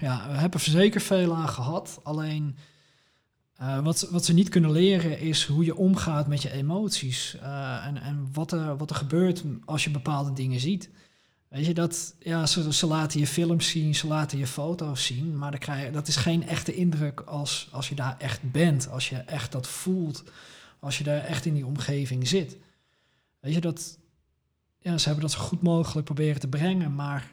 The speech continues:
ja, eh, de werkelijkheid is dat, dat, eh, wanneer je in zo'n gebied bent,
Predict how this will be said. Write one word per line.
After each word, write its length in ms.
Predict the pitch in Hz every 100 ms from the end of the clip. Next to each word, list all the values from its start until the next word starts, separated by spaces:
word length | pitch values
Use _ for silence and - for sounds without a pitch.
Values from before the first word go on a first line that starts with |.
| _ _ 135
ja, 460 | 127 117 107 87 - _ _ _ 151
eh, 120 | 143
de 80 | 135
werkelijkheid 680 | 143 147 151 135 135 135 127
is 280 | 139 143
dat, 320 | - 127 - -
dat, 460 | 123 123 - - _ _ _ _ _ _ _ _ _ _
eh, 320 | - 123 127 127
wanneer 280 | 139 170 196
je 100 | 202
in 140 | 180 185
zo'n 240 | 180 165
gebied 300 | - 139 147
bent, 500 | 131 156 202 220 -